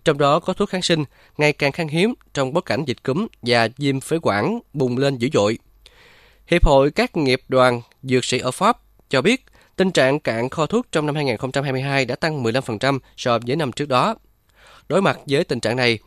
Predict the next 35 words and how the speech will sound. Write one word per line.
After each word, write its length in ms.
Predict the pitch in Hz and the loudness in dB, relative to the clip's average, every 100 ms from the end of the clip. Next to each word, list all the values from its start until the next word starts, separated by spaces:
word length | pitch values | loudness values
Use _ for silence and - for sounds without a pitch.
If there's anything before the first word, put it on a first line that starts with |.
| _ _ | _ _
cơ 100 | 135 | -2
quan 160 | 135 127 | 0 -2
y 80 | |
tế 140 | 131 160 | -2 -4
Pháp 320 | - 233 - | -2 -4 -2
đã 160 | 117 123 | -2 0
ủy 140 | 131 | -2
quyền 240 | 147 131 120 | 2 2 2
cho 220 | - 156 | 0 -2
khoảng 420 | - 113 113 170 | 0 -2 -2 0
bốn 200 | 147 185 | 0 2
mươi 120 | 190 | 0
nhà 160 | 147 113 | 0 -2
thuốc 280 | - 226 254 _ - | 0 -2 -2 _ -4
tập 140 | 165 - | -2 2
trung 140 | 180 | 0
sản 180 | 127 131 | 0 -2
xuất 300 | 240 254 - | -2 -2 -2
để 180 | 110 117 | -2 0
phân 220 | 156 143 | -2 -4
phối 380 | - 143 208 233 | -2 0 0 -2
cho 100 | 143 | -4
hệ 160 | 127 101 | -2 -4
thống 220 | 131 135 | -4 -4
y 100 | 135 | -4
tế 340 | - 127 160 233 - - | 0 2 2 -2 -8 2
vốn 220 | 143 196 | 2 4
đang 120 | 156 | -2
phải 200 | - 113 | -2 -2
đối 100 | 185 | 0
mặt 180 | 151 - - | 0 -2 -4
với 120 | 131 | -2
số 160 | 160 170 | 0 -2
ca 220 | - 127 | 0 -2
mắc 240 | 127 147 | 0 -4